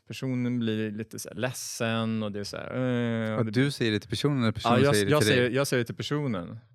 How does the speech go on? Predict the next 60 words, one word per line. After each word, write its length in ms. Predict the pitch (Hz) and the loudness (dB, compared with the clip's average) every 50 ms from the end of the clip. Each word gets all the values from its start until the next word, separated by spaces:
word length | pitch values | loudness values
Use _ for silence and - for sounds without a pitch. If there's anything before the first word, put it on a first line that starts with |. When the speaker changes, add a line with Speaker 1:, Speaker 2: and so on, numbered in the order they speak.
| _ - | _ -10
Speaker 1:
Eh, 320 | 98 92 90 87 85 92 | -8 -8 -6 -6 -8 -10
för 160 | 110 - 170 | -6 -2 0
att 120 | 175 170 165 | 0 0 -2
det 80 | 165 | -2
är 60 | 156 143 | -4 -2
så 120 | - 127 | 0 0
här, 100 | 110 101 | 0 0
jag 220 | 98 107 127 135 | 0 0 -2 -2
kanske 220 | - 147 135 - 139 | -2 -4 -2 0 0
har 40 | 123 | 0
lärt 260 | 123 123 139 143 - | 2 0 0 0 -2
mig 120 | 127 110 | -4 -4
att 100 | 104 - | -4 -4
den 120 | - 110 104 | -6 -4 -2
där 100 | 110 117 | -2 -2
bilen 300 | 107 104 98 98 101 110 | -2 -2 -4 -2 -4 -6
är 40 | |
ful. 420 | 113 - 190 196 147 92 - - 120 - _ _ _ _ _ _ _ _ _ _ _ _ _ _ | -2 0 0 0 0 0 -4 -12 -18 -20 _ _ _ _ _ _ _ _ _ _ _ _ _ _
Eh, 60 | 85 | -16
när 180 | - 92 - - | -16 -14 -14 -12
man 120 | 95 98 98 | -10 -8 -8
är 40 | 92 | -6
liten. 360 | 98 98 85 - - - 117 | -8 -8 -10 -10 -12 -12 -6
Så 80 | - 135 | -4 -4
jag 100 | 143 135 | -4 0
säger 360 | - 139 156 185 175 131 95 | 0 0 0 0 0 -2 -2
det, 160 | 73 73 78 | -4 -6 -6
eller 240 | 90 98 101 98 101 | -6 -6 -6 -6 -6
ja. 260 | 107 101 - - _ _ _ - - - | -8 -10 -10 -12 _ _ _ -20 -20 -20
Och 220 | _ _ _ 113 104 | _ _ _ -8 -6
sen 120 | 110 107 | -6 -6
så 120 | - 113 | -4 -4
rör 240 | 107 107 104 110 120 | -2 0 0 2 2
jag 120 | 120 110 95 | 2 2 0
inte, 180 | 90 82 - - - | -2 -6 -10 -12 -12
jag 100 | - - | -12 -14
tycker 140 | - - - | -16 -20 -20
bara, 100 | - - | -18 -16
eh, 420 | - - - 50 - - - - - | -14 -14 -12 -12 -12 -14 -14 -14 -14
eller 100 | - - | -14 -16
någonting. 300 | - - - - - 135 | -16 -18 -18 -14 -2 2
Vad 140 | 180 180 165 | 2 2 2
som 100 | - 123 | 0 -2
helst. 340 | 101 - - - - - - _ _ _ _ _ _ _ - - | -4 -4 -6 -10 -12 -14 -20 _ _ _ _ _ _ _ -16 -12
Ehm, 640 | 95 90 85 82 82 80 76 76 76 78 80 82 - _ _ _ _ _ _ _ _ _ | -10 -8 -8 -8 -8 -8 -8 -8 -8 -10 -12 -14 -16 _ _ _ _ _ _ _ _ _
och 120 | _ 151 139 | _ -4 -2
sen 240 | - 131 120 113 110 | 0 0 0 0 -2
så 340 | - - 113 104 101 104 - | -4 -4 -4 -4 -4 -6 -6
kan 120 | - 120 107 | -6 -4 -4
jag 140 | 107 107 | -2 -4
med, 340 | 107 104 110 110 107 95 - | -4 -4 -2 -4 -4 -4 -4
med, 200 | 117 117 117 117 | -4 -4 -2 -2
medveten 520 | 117 120 113 110 104 110 127 127 - 135 110 | -2 -4 -4 -4 -4 -4 -6 -6 -6 -6 -6
om 160 | 101 95 92 | -6 -6 -8
att 160 | 92 - - | -10 -10 -10
nästa, 340 | 127 120 117 - - - 139 | -8 -8 -8 -8 -10 -10 -10
jag 100 | 123 - | -6 -6
kanske 180 | 143 127 120 | -4 -4 -4
gjort 200 | 120 175 208 - | -4 -6 -6 -8
det 280 | - 120 - _ - - | -12 -14 -14 _ -20 -20